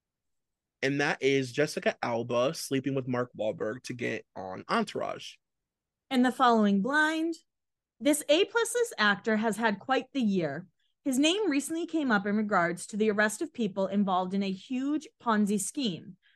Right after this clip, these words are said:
Speaker 2: You see, our actor owns one of the world's largest reputation management companies. He bought it to get rid of bad things about himself on the internet and expanded the business to help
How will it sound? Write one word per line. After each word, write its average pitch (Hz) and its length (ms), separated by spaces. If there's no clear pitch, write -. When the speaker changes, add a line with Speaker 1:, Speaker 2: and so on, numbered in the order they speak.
Speaker 2:
You 247 120
see, 262 160
our 247 160
actor 311 400
owns 202 340
one 220 140
of 214 40
the 208 60
world's 202 340
largest 208 540
reputation 214 600
management 185 440
companies. 151 600
He 285 100
bought 247 300
it 359 160
to 330 100
get 285 160
rid 240 140
of 202 160
bad 214 320
things 269 180
about 247 200
himself 233 360
on 226 100
the 226 80
internet 240 500
and 262 100
expanded 302 500
the 381 80
business 302 440
to 233 120
help 226 220